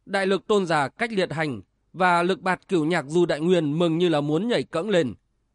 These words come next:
Trái lại Tiếu Diện Phật mặt dịu xuống,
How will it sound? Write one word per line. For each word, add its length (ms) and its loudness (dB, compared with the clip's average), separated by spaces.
Trái 180 0
lại 280 0
Tiếu 180 0
Diện 220 -2
Phật 220 -2
mặt 340 -2
dịu 200 0
xuống, 380 0